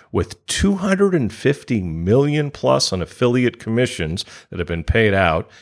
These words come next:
and thirty-five thousand plus affiliates, they're driven by performance and results as they lead the next phase of affiliate marketing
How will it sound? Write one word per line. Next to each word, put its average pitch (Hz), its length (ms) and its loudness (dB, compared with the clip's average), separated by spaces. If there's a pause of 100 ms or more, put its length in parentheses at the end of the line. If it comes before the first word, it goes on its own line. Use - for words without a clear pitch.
and 80 160 -8
thirty-five 127 840 2
thousand 117 500 0
plus 113 300 0
affiliates, 95 680 0 (300)
they're 104 100 -2
driven 110 380 0
by 87 160 2
performance 139 720 -2
and 82 160 -2
results 101 500 0
as 82 140 -4
they 80 160 -2
lead 104 320 -2
the 90 80 -4
next 87 320 -6
phase 117 380 2
of 101 100 -4
affiliate 113 500 0
marketing 98 520 0